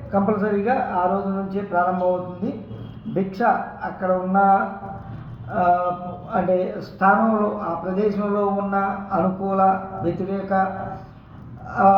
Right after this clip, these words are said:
ఆ పరిస్థితుల్ని దృష్టిలో పెట్టుకొని, ఆ, భిక్ష అనేది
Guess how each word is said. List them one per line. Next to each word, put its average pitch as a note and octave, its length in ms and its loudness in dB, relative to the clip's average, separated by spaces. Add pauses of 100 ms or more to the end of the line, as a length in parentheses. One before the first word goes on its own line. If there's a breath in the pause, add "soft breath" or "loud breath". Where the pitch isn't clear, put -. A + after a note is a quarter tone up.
(1300)
ఆ F3+ 300 2
పరిస్థితుల్ని G#3+ 720 -2
దృష్టిలో G3+ 360 -4
పెట్టుకొని, F#3+ 580 -4 (960)
ఆ, F#3 380 6 (100)
భిక్ష G3+ 240 -6
అనేది C4 600 -2